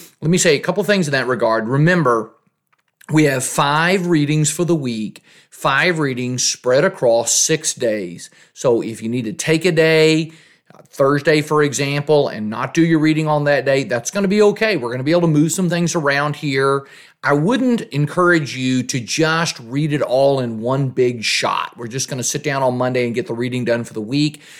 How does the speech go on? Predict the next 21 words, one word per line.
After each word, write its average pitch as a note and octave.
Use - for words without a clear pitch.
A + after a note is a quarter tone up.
There's C3
a C3+
lot F3
to F#3
be G3
said F3
for E3
being C3+
exposed B2
constantly D#3+
to D#3+
the C3+
Word C3+
of A2+
God A#2+
in A2+
a -
steady E3
way B2
across -
time. A#2